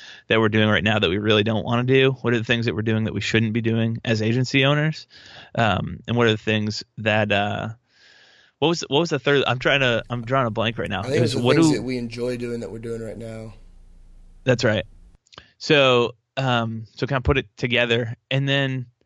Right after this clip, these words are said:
Speaker 1: we prioritize off of that. And I think w-, once you have this list of roles and responsibilities, you're able to prioritize,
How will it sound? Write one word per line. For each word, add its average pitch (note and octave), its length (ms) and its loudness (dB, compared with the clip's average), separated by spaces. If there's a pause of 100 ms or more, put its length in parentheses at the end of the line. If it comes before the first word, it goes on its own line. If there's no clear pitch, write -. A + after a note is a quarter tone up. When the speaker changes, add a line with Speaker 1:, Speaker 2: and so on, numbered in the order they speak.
(440)
Speaker 1:
we C3 140 -2
prioritize A#2+ 880 0
off A2 140 -2
of G#2 160 -10
that. A2+ 380 -2 (640)
And C3 120 2
I A#2+ 80 0
think E3+ 260 -2 (440)
w-, B2 180 -10 (100)
once D3 260 -2
you C#3+ 80 0
have C#3 180 0
this A#2+ 200 -4
list C3+ 240 -2
of A#2 140 0
roles A#2 240 0
and A#2+ 80 -2
responsibilities, A#2 580 0
you're A2+ 120 0
able A#2 140 2
to - 80 -8
prioritize, A#2+ 720 0